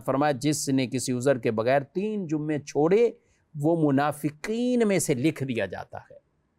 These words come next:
تو اس لیے جمعے کو اہتمام سے ادا کرنا چاہیے، اس کی فرضیت بھی ہے، پھر اس کے اتنے فضائل ہیں جمعے کے دن، سبحان اللہ، کتنے فضائل جمعے کے دن۔ آدمی نماز کی تیاری کے لیے آتا ہے، جس نے اول گھڑی میں آیا اس کی الگ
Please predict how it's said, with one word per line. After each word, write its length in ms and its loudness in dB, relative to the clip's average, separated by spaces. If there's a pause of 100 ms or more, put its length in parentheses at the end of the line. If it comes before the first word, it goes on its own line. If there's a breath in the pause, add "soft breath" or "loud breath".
(580)
تو 80 0
اس 180 2
لیے 100 0
جمعے 480 2
کو 340 2
اہتمام 500 2
سے 180 2
ادا 200 2
کرنا 320 -4
چاہیے، 320 -8 (580)
اس 140 -4
کی 120 2
فرضیت 580 0
بھی 240 -6
ہے، 160 -4 (200)
پھر 120 0
اس 140 -2
کے 80 0
اتنے 440 0
فضائل 840 2
ہیں 80 2
جمعے 340 0
کے 120 0
دن، 280 -6
سبحان 480 -6
اللہ، 180 -8 (120)
کتنے 340 0
فضائل 320 2
جمعے 300 -4
کے 100 -6
دن۔ 220 -6 (560)
آدمی 360 2
نماز 440 2
کی 100 0
تیاری 500 2
کے 140 -2
لیے 100 0
آتا 260 0
ہے، 60 -4
جس 240 -10
نے 80 0 (100)
اول 380 0
گھڑی 240 2
میں 120 0
آیا 240 2
اس 160 -8
کی 160 2
الگ 200 4